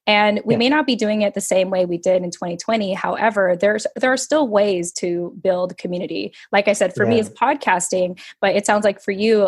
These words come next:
Speaker 1: uh, you have found many ways, and I'm sure even through your brand and nonprofit, to
Speaker 2: Yeah.
Speaker 1: continue to maintain a sense of community, to remind people that they're not alone.
Speaker 2: Exactly. Yeah, that's very important. And what's funny is the things, the biggest things that I've been learning and, and trying to tell people more,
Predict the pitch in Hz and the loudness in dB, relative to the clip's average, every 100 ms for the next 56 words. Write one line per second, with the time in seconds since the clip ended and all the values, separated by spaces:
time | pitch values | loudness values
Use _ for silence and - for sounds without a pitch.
0 | 180 180 208 226 208 190 185 180 180 196 | 2 0 0 0 2 2 2 0 -4 -2
1 | 196 202 185 180 180 180 185 - 185 190 | -2 2 2 2 0 -4 -6 -4 -2 -2
2 | 185 180 175 185 180 180 175 175 - 180 | -4 -4 -2 -2 -4 -4 -6 -6 -2 -2
3 | 180 180 - - - 277 - 233 247 240 | 0 -2 -2 -16 -2 -2 0 0 0 2
4 | 254 233 196 202 190 185 180 175 170 175 | 2 2 0 -2 -2 0 0 -2 -4 -8
5 | 175 170 175 175 175 - - 247 240 233 | -8 -8 -4 -4 -6 -14 -4 0 2 2
6 | 285 294 - 160 160 170 170 175 170 165 | 2 0 -4 -4 -2 -2 -2 -2 -2 -4
7 | 170 175 185 180 _ _ _ - 147 139 | -6 -6 -10 -14 _ _ _ -2 0 2
8 | 143 127 143 135 156 139 135 160 214 214 | 2 2 0 2 2 2 0 2 4 4
9 | 180 185 170 160 180 214 214 - 208 196 | 2 0 0 0 2 2 2 0 0 0
10 | 139 - 160 196 190 160 196 196 196 175 | -2 -4 -6 -6 -6 -4 0 0 0 -4
11 | 175 151 127 135 151 143 156 156 139 139 | -4 -6 -8 -6 -6 -4 -4 -4 -4 -6
12 | 135 151 139 139 - 156 139 139 139 131 | -8 -8 -8 -6 -2 0 0 -2 -4 -4
13 | 135 135 135 143 127 | -6 -6 -6 -4 -6